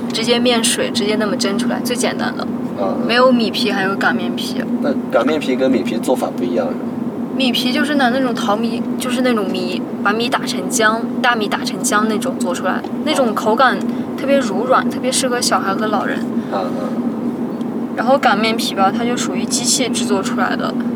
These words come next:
Speaker 1: 就机器都直接加工成熟的了，然后只要人工擀一下就好了。
Speaker 2: 啊。
Speaker 1: 那个比较劲道点，而且主要是辣椒的问题。
Speaker 2: 哦，对。
Speaker 1: 还有就一点就特别明显的就是陕西人一般都不吃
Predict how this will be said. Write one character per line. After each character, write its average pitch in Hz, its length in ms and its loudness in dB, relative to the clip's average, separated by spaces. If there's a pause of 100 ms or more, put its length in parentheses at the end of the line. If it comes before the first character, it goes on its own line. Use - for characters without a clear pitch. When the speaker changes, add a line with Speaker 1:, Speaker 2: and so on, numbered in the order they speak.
(120)
Speaker 1:
就 220 220 4
机 247 240 0
器 247 200 2
都 233 100 4
直 - 220 -2
接 226 140 4
加 233 180 4
工 226 160 2
成 - 220 -2
熟 - 260 0
的 - 180 0
了， - 100 0
然 - 140 0
后 202 140 -2
只 - 140 -2
要 196 140 4
人 190 180 0
工 208 180 0
擀 185 200 2
一 240 60 -4
下 185 140 0
就 180 120 -2
好 - 140 -4
了。 - 60 -4 (320)
Speaker 2:
啊。 233 340 -2
Speaker 1:
那 302 100 0
个 254 80 2
比 233 100 -2
较 240 160 4
劲 247 300 0
道 - 180 0
点， 240 180 -2 (1400)
而 220 80 0
且 240 140 -2
主 233 140 -2
要 196 160 2
是 233 260 0
辣 226 200 2
椒 208 220 2
的 214 100 0
问 180 180 -2
题。 - 200 -6 (720)
Speaker 2:
哦， - 240 -4 (100)
对。 254 100 -2 (140)
Speaker 1:
还 233 100 0
有 240 140 6
就 - 120 -4
一 240 160 -2
点 214 200 0
就 220 160 0
特 254 120 0
别 247 120 4
明 190 180 0
显 214 180 0
的 185 80 -4
就 190 120 -4
是 202 160 -4
陕 - 220 0
西 233 180 0
人 214 180 -2
一 214 60 -2
般 214 200 4
都 208 100 -2
不 220 100 -6
吃 208 440 -2